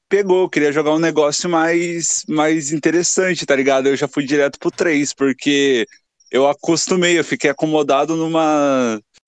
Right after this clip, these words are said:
nessa, nessa nova exigência minha de questão de resolução, de gráficos, de jogabilidade. E olha que jogos de dois mil e oito são do caralho, tá ligado? Só que ainda assim,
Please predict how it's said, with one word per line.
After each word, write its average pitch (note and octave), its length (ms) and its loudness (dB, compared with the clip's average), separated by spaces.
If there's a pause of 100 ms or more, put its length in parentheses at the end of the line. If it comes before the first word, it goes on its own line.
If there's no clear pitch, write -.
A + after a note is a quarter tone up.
(120)
nessa, C#3+ 680 2
nessa D#3+ 520 0
nova E3 240 0
exigência F3 680 -2
minha E3+ 240 -2
de F3 160 -4
questão F3 320 -2
de D#3 120 -4
resolução, E3 680 0
de C3+ 140 -4
gráficos, B2+ 680 0
de A#2+ 140 -4
jogabilidade. C3 1120 0 (420)
E D3 220 2
olha E3 260 2
que G#3 200 -6
jogos F#3 320 0
de F#3 100 -2
dois F3+ 180 0
mil F3+ 140 -2
e F3+ 40 -2
oito E3+ 240 0
são F#3 200 -6
do F3+ 100 -8
caralho, F#3 520 0
tá - 120 -4
ligado? B2+ 300 -2
Só - 100 -4
que - 120 -4
ainda D#3 240 0
assim, E3+ 520 -2